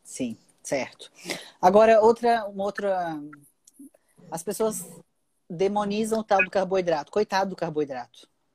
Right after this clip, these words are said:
né? Só que aí a pessoa substitui também é algo que os nutri-, os nutricionistas costumam fazer, até alguns, né? Substitui isso por uma gordura.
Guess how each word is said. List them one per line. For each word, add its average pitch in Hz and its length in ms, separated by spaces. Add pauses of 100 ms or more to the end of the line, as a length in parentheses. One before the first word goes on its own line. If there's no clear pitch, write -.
(120)
né? 143 200 (440)
Só 226 200
que 233 160
aí 240 440 (340)
a 196 100
pessoa 220 280
substitui 254 840 (640)
também 190 320
é 185 100
algo 185 180
que 196 80
os 180 140
nutri-, 180 200
os 156 120
nutricionistas 170 580
costumam 175 380
fazer, 180 420
até 185 240
alguns, 185 380
né? 208 140 (460)
Substitui 262 680
isso 277 140
por 269 120
uma 254 140
gordura. 196 680